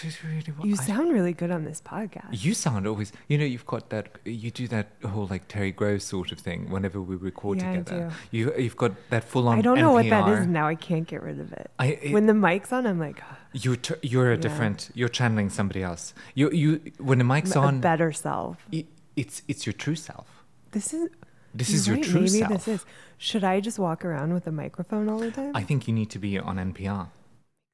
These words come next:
Speaker 1: Um,
Speaker 2: Here, I'm gonna distract you for a minute.
Speaker 1: Uh-huh.
Speaker 2: I just, the episode that just came out
Speaker 1: W-, on Burnout.
Speaker 2: on Burnout,
Speaker 1: Uh-huh.
Speaker 2: <laughs> that whole episode, I don't complete my sentences.
Speaker 1: Uh,
Speaker 2: Did you listen?
Speaker 1: Yeah,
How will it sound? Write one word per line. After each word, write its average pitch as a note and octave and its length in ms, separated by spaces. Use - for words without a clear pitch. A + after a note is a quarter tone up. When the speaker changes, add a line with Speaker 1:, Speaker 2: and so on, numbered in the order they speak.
Speaker 1:
Um, F#2+ 600
Speaker 2:
Here, C#4 100
I'm D4+ 100
gonna C#4+ 180
distract A3+ 420
you G#3+ 60
for F#3+ 160
a F3+ 40
minute. E3+ 340
Speaker 1:
Uh-huh. A2 240
Speaker 2:
I B3+ 120
just, D4 360
the A3 800
episode D4 440
that A3+ 180
just F#3 260
came G3+ 240
out D#3+ 460
Speaker 1:
W-, B2 180
on A#2+ 220
Burnout. G2 500
Speaker 2:
on G3+ 220
Burnout, F#3 400
Speaker 1:
Uh-huh. G2 220
Speaker 2:
<laughs> C4 540
that F4 140
whole A#3 280
episode, G#3 600
I A3 140
don't F#3 340
complete G3+ 400
my E3+ 160
sentences. G3+ 840
Speaker 1:
Uh, - 80
Speaker 2:
Did B3 180
you F4+ 140
listen? C#4+ 280
Speaker 1:
Yeah, E3 140